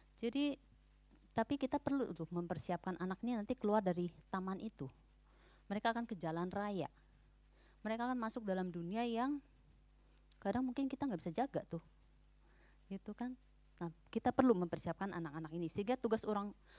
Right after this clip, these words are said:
tugas utama orang tua adalah bukan untuk membuat anak-anak happy. Bukan untuk membuat, eh, memberikan apa yang mereka semu-, semua apa yang mereka inginkan. Kadang orang tua gitu ya, baik banget gitu kan sama anaknya.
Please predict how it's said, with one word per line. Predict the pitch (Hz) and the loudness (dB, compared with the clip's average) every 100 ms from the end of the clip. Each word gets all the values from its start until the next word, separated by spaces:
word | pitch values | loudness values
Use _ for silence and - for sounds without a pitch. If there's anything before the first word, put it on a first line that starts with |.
| - - | -10 -2
tugas | 254 - - | 4 4 2
utama | 226 208 214 | 0 0 2
orang | 208 196 190 | 2 0 -2
tua | 233 196 - | -2 -2 -2
adalah | 165 170 190 | -2 -2 -2
bukan | 196 185 226 226 | -4 -4 -4 -2
untuk | 196 190 226 | -6 -8 -8
membuat | 190 151 165 - | -6 -4 -6 -6
anak-anak | 170 165 180 185 | -8 -6 -6 -8
happy. | - 185 - - - - - - - - - - - 175 | -10 -10 -10 -14 -18 -20 -20 -20 -20 -20 -20 -20 -14 -8
Bukan | 175 180 | -2 0
untuk | 180 190 226 | 0 0 0
membuat, | 185 165 170 202 - - - - - - - - - - - - - | 0 0 2 0 -2 -20 -20 -20 -20 -20 -20 -20 -20 -20 -20 -16 -4
eh, | 170 170 165 | -2 0 0
memberikan | 170 190 202 220 269 | 0 0 0 0 0
apa | - 208 254 262 | 0 0 2 2
yang | 240 | 2
mereka | 208 190 226 | 0 -2 -2
semu-, | 226 202 190 175 - - | -4 -4 -4 -6 -10 -14
semua | - 226 247 277 214 | -6 -2 0 0 2
apa | 226 | 0
yang | 220 | 0
mereka | 196 196 175 | 0 0 0
inginkan. | 180 185 190 143 - - - - - - - - - - - - - - | 0 -2 -2 -4 -6 -20 -20 -20 -20 -20 -20 -20 -20 -20 -20 -20 -20 -14
Kadang | - 180 | -10 -6
orang | 208 180 | -4 -2
tua | 196 214 | 0 0
gitu | 190 175 | 0 0
ya, | 175 190 - - | 0 -2 -6 -8
baik | 160 - | -6 -4
banget | 175 214 226 233 | -2 0 0 -2
gitu | - 160 | -4 -6
kan | 185 185 | -4 -4
sama | 190 190 190 | -4 -4 -4
anaknya. | 190 208 208 | -6 -6 -6